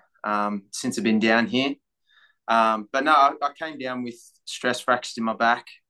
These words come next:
when I was nineteen. Uh, so didn't play, played my first game of club cricket, uh, December of that year, and basically was told that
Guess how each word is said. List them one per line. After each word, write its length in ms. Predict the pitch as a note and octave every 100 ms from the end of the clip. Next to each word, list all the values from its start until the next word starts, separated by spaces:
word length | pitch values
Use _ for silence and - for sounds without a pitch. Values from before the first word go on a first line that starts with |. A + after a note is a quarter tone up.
| _ -
when 120 | A2+
I 60 |
was 120 | G#2+ A#2
nineteen. 680 | A2+ A2+ - A#2 A#2 A#2 A#2 _ _ _ _ _ -
Uh, 320 | G#2 G#2 G2+
so 240 | - A#2
didn't 320 | G#2 B2+ B2 -
play, 640 | - A#2 A#2 A2+ A2+ A2 _ _
played 160 | - B2
my 80 | A#2
first 400 | - B2 A#2 -
game 320 | A#2+ A2+ A2+
of 100 | G#2+
club 300 | - A2+ -
cricket, 360 | A#2 A2+ A2 - _ _ _ _ _ _ _
uh, 320 | G2+ G#2 G#2
December 560 | G#2 - - B2 A#2+ A#2+
of 100 | A2
that 220 | A#2 A2
year, 340 | A2+ B2+ D#3+ G3 - _ _ _ _ _ _ _ -
and 120 | A2+
basically 340 | A2+ A2 - A2
was 120 | G#2+
told 380 | A2+ G#2+ G#2+ G2
that 220 | G#2